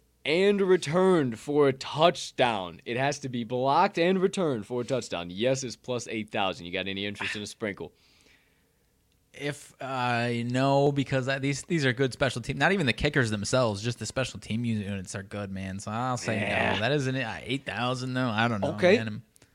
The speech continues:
Speaker 1: You know me. I'm a homer for these. Anytime there's some value on 'em. Now,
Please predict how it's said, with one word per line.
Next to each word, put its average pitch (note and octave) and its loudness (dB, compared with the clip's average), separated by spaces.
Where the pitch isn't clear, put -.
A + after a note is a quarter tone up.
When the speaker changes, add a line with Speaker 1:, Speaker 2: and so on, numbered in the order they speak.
Speaker 1:
You B2 0
know F#3 6
me. F#3+ 4
I'm B2+ 0
a D3 4
homer F3 4
for D3 -2
these. C#3+ 4
Anytime B2+ 0
there's C#3+ 0
some D3+ -4
value E3+ 4
on C#3+ 6
'em. C#3+ 0
Now, A2 2